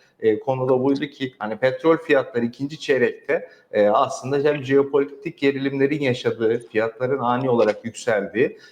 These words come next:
e, ama diğer yandan fiyatların çeyreklik bazda, e, yüzde on bire varan bir kayıp yaşadığı ama marjlarda iyileşmelerin olduğu da bir, e, dönemin içerisindeydik ve burada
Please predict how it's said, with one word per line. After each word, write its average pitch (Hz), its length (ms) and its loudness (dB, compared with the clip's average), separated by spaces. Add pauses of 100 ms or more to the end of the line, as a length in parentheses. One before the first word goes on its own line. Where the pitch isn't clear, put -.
(120)
e, 107 100 2
ama 147 380 0
diğer 175 280 6
yandan 127 420 2 (120)
fiyatların 147 680 0
çeyreklik 147 640 -2
bazda, 131 440 2 (400)
e, 120 80 4
yüzde 123 480 2
on 170 300 4
bire 156 140 4
varan 123 380 2 (160)
bir 117 160 -4
kayıp - 460 -4 (120)
yaşadığı 113 680 -2 (320)
ama 165 360 0
marjlarda 160 560 2
iyileşmelerin 175 720 0
olduğu 139 520 2
da 110 160 2
bir, 104 300 -6
e, 101 340 -2
dönemin 117 340 0
içerisindeydik 98 1000 -4
ve 139 220 -2
burada 170 420 -2